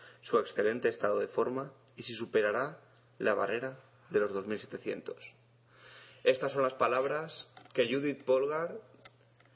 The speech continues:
dijo después de su derrota, su primera partida que jugaba contra la campeona del mundo, Hu Yifan. Son las palabras de, de Judith Polgar, número uno del mundo, contra Hu Yifan, campeona del mundo vigente,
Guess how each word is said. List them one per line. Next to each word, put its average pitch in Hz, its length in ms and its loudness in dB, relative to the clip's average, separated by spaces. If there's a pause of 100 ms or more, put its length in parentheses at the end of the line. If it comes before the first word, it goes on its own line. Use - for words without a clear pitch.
(340)
dijo 139 640 0
después 127 380 2
de 131 60 -2
su 127 200 0
derrota, 127 500 2
su 131 220 -4
primera 127 460 2
partida 123 380 2
que 117 60 -4
jugaba 117 480 2
contra 107 500 2
la 104 120 2
campeona 110 340 0
del 110 120 0
mundo, 139 380 -2
Hu 123 80 0
Yifan. 123 500 -2 (540)
Son 131 220 4
las 120 80 0
palabras 123 380 2
de, 117 100 0 (200)
de 107 380 0
Judith 131 300 -2
Polgar, 131 540 0 (480)
número 131 420 2
uno 110 220 0
del 104 140 0
mundo, 135 500 -4 (1120)
contra 107 480 2
Hu 131 80 2
Yifan, 131 420 -2
campeona 113 440 -2
del 110 120 -2
mundo 110 680 -4
vigente, 123 720 -4